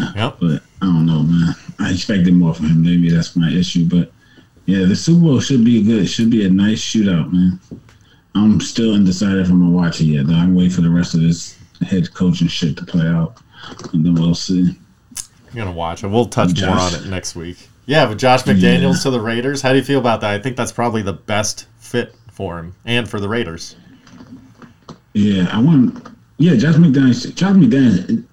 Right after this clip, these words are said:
Speaker 2: Look, Josh McDaniels wasn't successful at first 'cause he thought too highly of himself. But Josh McDaniels can fucking coach.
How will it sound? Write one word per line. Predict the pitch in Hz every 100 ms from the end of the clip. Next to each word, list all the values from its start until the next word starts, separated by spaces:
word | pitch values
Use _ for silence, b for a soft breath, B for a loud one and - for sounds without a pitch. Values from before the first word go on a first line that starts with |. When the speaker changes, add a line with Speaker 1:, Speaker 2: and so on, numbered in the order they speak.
| _
Speaker 2:
Look, | 90 - - - - - _ _ _ _ - _ _ _ -
Josh | 202 185
McDaniels | 202 131 139 123 95
wasn't | 104 98
successful | 95 85 - 101 - 95
at | 92
first | 101 98 98 - -
'cause | 98 98
he | 82 - - _ _ - -
thought | 90 - -
too | 117 101
highly | 101 104 98
of |
himself. | 95 92 101 95 - - _ b b b
But | -
Josh | 110 165
McDaniels | 120 90 92 85 -
can | 80
fucking | - 80 -
coach. | - - - - -